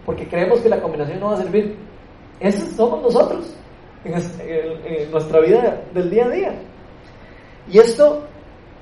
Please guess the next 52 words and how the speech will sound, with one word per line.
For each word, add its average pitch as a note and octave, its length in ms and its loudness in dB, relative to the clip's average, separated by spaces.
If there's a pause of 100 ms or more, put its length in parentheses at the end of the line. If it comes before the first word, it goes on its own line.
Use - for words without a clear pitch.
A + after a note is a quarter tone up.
(600)
¿ustedes C#4+ 180 0
se F#4 80 0
imaginan D#4+ 320 0
lo C4+ 80 0
triste E4+ 560 -2 (160)
de, F#3+ 340 0
de F3 100 -4
la, F3+ 200 0
de F3+ 140 -4
saber F3+ 320 2
de D#4+ 100 -4
que - 80 0
alguien B3+ 380 4
pueda - 400 8
tener G3 240 2
esa C4 240 0
bendición B3 360 -2
de F#3 60 -6
salir D#3+ 320 -2
de - 80 -2
sus C4+ 160 -6
deudas B3 340 4
y - 60 -4
todo A3+ 160 8
con G3+ 100 -2
esa A#3+ 160 0
caja D#4 280 -4 (420)
y F3+ 60 -4
simplemente A#3 480 4
que A3 60 -4
no G3+ 100 -2
la A#3 100 4
abra A#3+ 160 4
y G#3 80 2
no G#3 80 -2
pueda A3+ 240 2
ser A#3+ 160 2
bendecido? A#3 400 0 (1160)
No E3 100 -12
sería A#3+ 240 -2
bendecido. F#4 460 -2 (580)
Estaría F3+ 320 4
exactamente B3+ 480 0
igual C4+ 220 0
que - 80 -10
como A3 200 -2
antes, A#3+ 260 0
que G#3+ 100 0
no A3 80 2
le A#3 100 8
dieron A#3+ 220 8
la, E3 140 -2